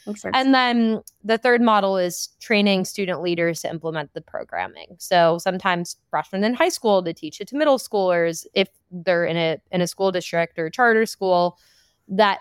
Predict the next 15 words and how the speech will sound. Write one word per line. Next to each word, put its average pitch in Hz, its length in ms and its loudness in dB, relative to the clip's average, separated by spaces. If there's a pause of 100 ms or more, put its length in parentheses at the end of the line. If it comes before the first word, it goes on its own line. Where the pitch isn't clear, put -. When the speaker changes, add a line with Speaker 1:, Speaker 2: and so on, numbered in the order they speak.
(120)
Speaker 2:
has 190 280 0
that 180 180 2
type 180 180 -2
of 175 80 -4
model 170 280 0
of 160 100 -8
implementation 165 1000 -4
that, 175 200 0 (120)
that 175 200 -2
works. - 460 -12 (220)
So 214 120 -6
that's 269 200 2
the 311 80 4
education 220 560 -2
front. 151 300 -8